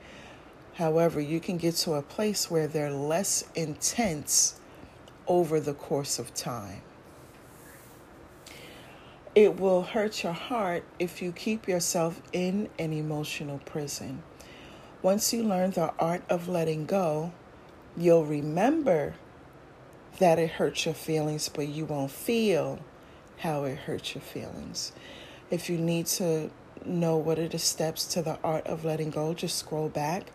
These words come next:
and listen to my podcast. It's about twenty minutes long, and it's literally titled The Art of Letting Go. Okay? So that's that. For three days,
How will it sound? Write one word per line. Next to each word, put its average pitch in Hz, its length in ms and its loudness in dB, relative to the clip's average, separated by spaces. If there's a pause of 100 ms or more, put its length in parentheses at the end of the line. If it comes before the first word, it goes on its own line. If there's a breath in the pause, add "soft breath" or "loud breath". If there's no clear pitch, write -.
(760 loud breath)
and 156 240 -2
listen 160 300 0
to 170 180 -2
my 151 200 -2 (160)
podcast. 170 560 -2
It's 165 160 0
about 143 260 -2
twenty 160 240 -2
minutes 151 380 0
long, 151 400 -2 (360 loud breath)
and 156 140 -2
it's - 220 0 (140)
literally 165 540 4
titled 156 640 -2 (460 loud breath)
The - 240 -2
Art 139 260 -2
of 143 180 -4
Letting 135 300 -4
Go. 85 300 -10 (760)
Okay? 160 280 -10 (2250 loud breath)
So 185 320 4
that's 185 440 2
that. 175 440 0
For - 180 -10
three 185 340 -2
days, 165 540 0